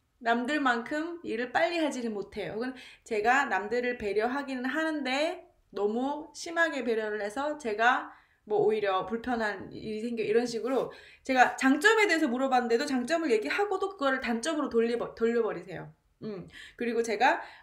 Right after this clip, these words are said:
어, 칭찬을 만약에 해드리잖아요. "어,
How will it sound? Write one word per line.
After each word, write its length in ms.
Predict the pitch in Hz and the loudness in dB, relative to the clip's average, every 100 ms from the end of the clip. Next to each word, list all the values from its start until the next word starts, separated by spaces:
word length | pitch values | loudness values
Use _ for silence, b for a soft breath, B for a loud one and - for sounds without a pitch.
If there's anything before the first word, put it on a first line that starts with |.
| - | -8
어, 240 | - - | -4 -2
칭찬을 460 | 403 381 370 294 233 | -4 2 4 4 2
만약에 760 | 180 196 190 190 180 - - - | 0 -2 -4 -4 -4 -6 -12 -4
해드리잖아요. 920 | 349 359 240 220 196 185 185 262 - | 0 0 -2 -4 -4 -6 -4 -4 -4
"어, 160 | 220 | -4